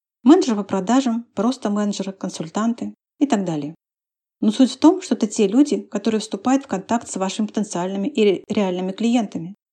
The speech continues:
и делают так, чтобы они покупали товары или услуги компании. Я для простоты буду называть этих людей продавцами. Продавцы стоят на передовой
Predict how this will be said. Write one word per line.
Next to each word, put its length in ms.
и 80
делают 400
так, 300
чтобы 240
они 100
покупали 580
товары 360
или 160
услуги 340
компании. 580
Я 100
для 140
простоты 680
буду 160
называть 340
этих 220
людей 260
продавцами. 640
Продавцы 400
стоят 320
на 100
передовой 680